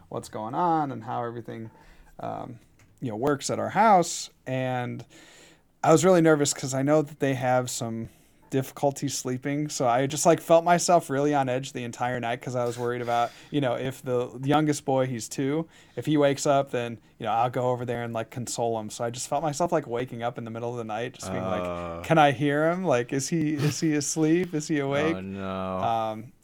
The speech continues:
Speaker 1: but, you know, he slept through the whole night, so it was really good. But I just, it was that, and then I woke up early as well to get them to daycare. So I woke up at, like, six when I normally sleep until about seven thirty. So I just, like, I'm feeling it kinda, you know,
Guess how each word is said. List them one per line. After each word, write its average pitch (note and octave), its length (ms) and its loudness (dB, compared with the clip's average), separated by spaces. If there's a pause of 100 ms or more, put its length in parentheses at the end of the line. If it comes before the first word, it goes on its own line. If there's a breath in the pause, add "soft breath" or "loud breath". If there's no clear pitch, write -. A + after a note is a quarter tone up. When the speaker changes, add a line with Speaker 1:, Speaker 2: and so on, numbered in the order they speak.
(180)
Speaker 1:
but, G3+ 260 10
you C4+ 80 6
know, G#3+ 140 10
he A3 80 8
slept C4+ 260 4
through D4 80 6
the F#3 100 10
whole D#3+ 140 8
night, D#3+ 240 8
so D3+ 120 2
it - 20 4
was C#3+ 120 0
really D#3 180 4
good. C3+ 220 0
But B2 120 0
I B2 80 2
just, B2 280 -6 (360 soft breath)
it C3+ 100 0
was C3+ 160 2
that, F3+ 380 10
and D3 140 0
then D3 60 4
I C#3 80 4
woke D3 260 4
up C3 220 0
early F3+ 400 8
as C3 160 4
well D3 260 8
to C3 60 0
get B2+ 160 -4
them B2 100 -6
to A2+ 80 -4
daycare. A2+ 720 -2
So A#2+ 100 -6
I A#2 60 -2
woke B2+ 160 0
up A#2+ 80 -8
at, A2+ 100 -4
like, A2 200 -6
six - 760 0
when A#2 140 -2
I A#2 80 -2
normally A#2+ 400 -6
sleep C3+ 260 -10
until A2+ 300 -10
about G#2+ 420 -6
seven A#2+ 320 -2
thirty. A2+ 380 -6
So B2+ 120 -8
I A#2+ 60 -4
just, B2+ 180 -6
like, B2 180 -2 (260 loud breath)
I'm D#3+ 160 2
feeling F3 340 4
it D3 140 0
kinda, D3+ 280 4 (280 loud breath)
you D3+ 100 0
know, A#2+ 220 2